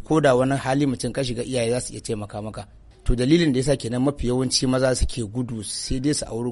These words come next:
ko 'yar wani, ko 'yar wancan, ko 'yar wannan, ko kuma wanda take da aiki a hannu. Don ko da ka samu matsala kai, aikin ka ya tsaya, iyaye za su iya taimaka maka, ko wacce ta taimaka maka.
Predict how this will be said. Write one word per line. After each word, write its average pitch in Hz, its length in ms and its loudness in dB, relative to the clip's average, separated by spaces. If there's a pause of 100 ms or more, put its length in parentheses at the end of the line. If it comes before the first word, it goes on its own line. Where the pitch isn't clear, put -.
ko - 100 -6 (140)
'yar 143 140 2
wani, 156 440 4 (360)
ko 139 120 2
'yar 147 180 4
wancan, 151 380 4
ko 139 120 -4
'yar 139 160 0
wannan, 151 260 4
ko 139 120 -2
kuma 135 160 -2
wanda 156 180 4
take 135 220 -2
da - 120 -6
aiki - 300 -4
a - 80 -14
hannu. 117 260 -4 (420)
Don 147 200 4
ko 180 260 4
da 175 140 8 (240)
ka 139 200 2
samu 120 240 0
matsala 131 320 -2
kai, 123 200 -4
aikin 135 320 -2
ka - 100 -6
ya 120 80 -2
tsaya, 139 260 0
iyaye 127 220 -2
za 123 100 -2
su - 100 -8
iya 117 100 -8
taimaka 110 320 -4
maka, 120 180 -2
ko - 60 -6
wacce 127 180 -2
ta 110 60 -4
taimaka 113 340 -6
maka. 107 220 -8